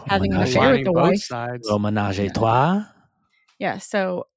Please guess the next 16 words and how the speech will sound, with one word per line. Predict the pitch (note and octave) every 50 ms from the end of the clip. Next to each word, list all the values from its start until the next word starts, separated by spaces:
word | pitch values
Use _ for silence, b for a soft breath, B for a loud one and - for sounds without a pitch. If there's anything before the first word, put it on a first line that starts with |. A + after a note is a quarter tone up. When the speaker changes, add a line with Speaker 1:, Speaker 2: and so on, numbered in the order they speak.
| _ _ -
Speaker 1:
after | - G#3 A3 - A3 G#3
seven | - - - A3+ A#3 B3+ C4 B3
months | A3 G#3+ - - -
of | G#3+ G3
investigation, | G3 F#3 F#3 F#3+ F#3+ - - F#3+ F#3 F#3+ F#3+ - G3+ F#3+ F#3+ F3+
the | F3+
police | - - - F#3 G3 G3 - - -
ruled | F#3+ F#3+ G3 G3+ G3
out | - E3 F3 F3 E3+ E3+ -
the | - E3+ F3
husband | D#3+ F3+ F3+ E3+ - F3+ E3+ E3 -
for | -
pulling | - - F#3 F3 E3 D#3
the | D#3+
trigger. | D#3+ - D#3 - E3+ - F3+
So | - - F3 E3 D#3+ D#3+ E3